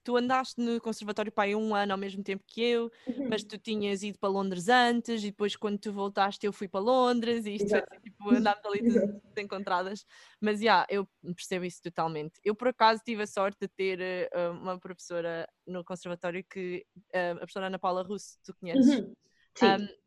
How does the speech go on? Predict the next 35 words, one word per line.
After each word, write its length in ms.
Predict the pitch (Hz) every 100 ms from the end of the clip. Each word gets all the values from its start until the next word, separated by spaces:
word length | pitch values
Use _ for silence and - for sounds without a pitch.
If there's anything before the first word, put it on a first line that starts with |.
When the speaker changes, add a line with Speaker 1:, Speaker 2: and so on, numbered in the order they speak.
| _ 240
Speaker 1:
que 100 | 302
ela 160 | 330 339
por 180 | 330
sinal 360 | 302 311 311 311
até 220 | 311 330
nunca, 720 | 311 311 302 311 302 294 294 -
nunca 340 | 285 285 302
me 600 | 277 277 269 269 262 254 - _ _
falou 460 | - 220 220 220
de, 320 | 208 196 202 202
"Ai, 440 | 190 190 180 170
não, 240 | 175 175 175
não 160 | 175 180
podes 260 | 175 170
cantar 300 | - 170 160
outros 200 | 160 -
estilos 440 | - 170 165 165 -
porque 240 | 170 - -
vai-te 180 | 165
estragar 380 | - - 165 160
a 60 | 151
voz", 280 | 151 135 -
porque 160 | -
eu 40 | 196
acho 160 | 190
que 80 | -
ela 140 | 185 175
também, 380 | 180 175 180
ela 240 | - 240 226
acho 240 | 196 208
que 60 | -
na 60 | 202
altura 320 | 196 208 190
disse-me 340 | 185 175 196
que 240 | 196 196